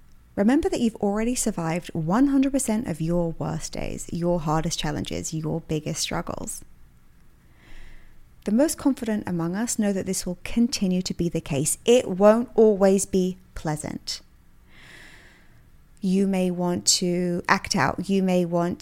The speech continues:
to think, "Gosh, do I always have to just, you know, survive and get by and struggle?" There will be seasons of that, right? This is Earth School. It's not always summer. It's not always happy, happy.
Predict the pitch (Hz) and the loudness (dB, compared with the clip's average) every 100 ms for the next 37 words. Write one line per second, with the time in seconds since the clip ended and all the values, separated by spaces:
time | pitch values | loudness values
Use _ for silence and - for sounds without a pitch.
0 | - 190 175 175 - - - - 185 - | 0 2 0 -2 -6 -10 -14 -4 -4 -2
1 | 175 - - 185 - 202 196 - 185 196 | -4 -2 0 0 2 2 2 0 -4 -4
2 | 185 170 - 196 175 - 185 190 190 185 | -2 -2 -2 -2 0 2 2 2 2 2
3 | 180 175 - 196 190 180 170 - - 196 | 0 -2 -2 -2 0 0 0 -2 0 0
4 | 101 82 - - _ - - - - - | 0 -4 -6 -16 _ -20 -20 -20 -20 -20
5 | - _ - _ - - - - - - | -20 _ -20 _ -20 -20 -20 -20 -10 -2
6 | 208 214 233 226 220 - 196 196 185 175 | 0 2 2 2 2 2 2 2 2 0
7 | 165 156 - - - - - - - 175 | -2 -6 -6 -8 -8 -14 -20 -20 -10 -6
8 | 175 208 - 214 - - 185 185 185 - | -2 -2 2 2 2 -2 0 0 -2 -6
9 | - - - 170 147 76 - 185 - 202 | -4 -4 -4 -6 -4 -4 -4 -2 0 0
10 | - 208 196 190 - 190 175 165 - - | 0 0 0 0 -2 -2 -2 -2 -2 -2
11 | 202 208 196 190 185 180 - 180 170 180 | 0 0 -2 -2 -2 -4 -4 -4 -2 -4
12 | - 143 - | -4 -6 -6